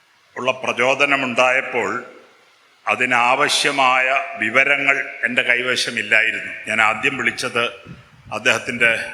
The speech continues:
മകളെയാണ്. "ഞാനൊരു ദിവസം വരാം, സംസാരിക്കണം"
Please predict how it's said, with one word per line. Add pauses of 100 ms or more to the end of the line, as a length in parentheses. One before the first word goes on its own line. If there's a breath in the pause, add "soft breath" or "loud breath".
(240)
മകളെയാണ്. (2750)
"ഞാനൊരു
ദിവസം (560)
വരാം, (200)
സംസാരിക്കണം"